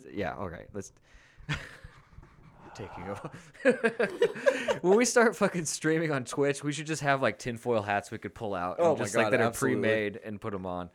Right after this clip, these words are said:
Speaker 2: Dude, uh, we'll, we'll make a little arc for the headphones,
Speaker 1: Yes,
Speaker 2: so
Speaker 1: it
Speaker 2: it,
Speaker 1: just
Speaker 2: like,
Speaker 1: fits
Speaker 2: just,
Speaker 1: right
Speaker 2: like
Speaker 1: over it. Yep.
Speaker 2: Yep.
Speaker 1: You got it.
Speaker 2: I like that a lot.
Speaker 1: All right, Disney lost more than a billion dollars on streaming last year.
Speaker 2: Yo,
Speaker 1: That's potential money,
Speaker 2: Disney's
Speaker 1: obviously.
Speaker 2: fucking up. E A's fucking Star Wars up.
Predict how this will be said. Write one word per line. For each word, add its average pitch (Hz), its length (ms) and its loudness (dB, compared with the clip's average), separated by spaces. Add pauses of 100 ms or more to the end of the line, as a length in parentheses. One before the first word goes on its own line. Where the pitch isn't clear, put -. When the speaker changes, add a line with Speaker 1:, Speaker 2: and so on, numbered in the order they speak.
Speaker 2:
Dude, 123 300 -2
uh, 113 100 0
we'll, 117 300 -2
we'll 117 160 -2
make 123 200 0
a 135 60 -2
little 107 240 2
arc 104 300 0
for 113 160 0
the 101 80 -2
headphones, 113 520 0
Speaker 1:
Yes, 226 340 4
Speaker 2:
so 123 200 8
Speaker 1:
it - 20 8
Speaker 2:
it, 113 40 8
Speaker 1:
just 107 120 8
Speaker 2:
like, 113 120 8
Speaker 1:
fits 113 100 6
Speaker 2:
just, 131 160 4
Speaker 1:
right 143 220 6
Speaker 2:
like - 20 6
Speaker 1:
over 139 320 8
it. 104 120 -6
Yep. 170 200 -4 (160)
Speaker 2:
Yep. 107 220 -2
Speaker 1:
You 113 100 -6
got 120 220 -4
it. - 200 -10
Speaker 2:
I 101 60 -6
like 95 180 -2
that 90 120 -4
a - 40 -4
lot. 92 200 -4 (160)
Speaker 1:
All 120 80 -2
right, 98 180 -2
Disney 170 380 -2
lost 139 320 0
more 131 180 -2
than 127 160 0
a 104 40 -2
billion 139 600 0
dollars 110 400 -2
on 101 120 -8
streaming 101 460 -8
last 80 340 -10
year. 73 220 -12 (220)
Speaker 2:
Yo, 151 200 0
Speaker 1:
That's 170 180 4
potential 147 460 -2
money, - 240 0
Speaker 2:
Disney's 185 140 2
Speaker 1:
obviously. 175 260 2 (120)
Speaker 2:
fucking 135 60 0
up. 131 300 0 (240)
E 139 180 0
A's 156 260 4
fucking 143 360 0
Star 123 340 0
Wars 104 260 0
up. 101 280 0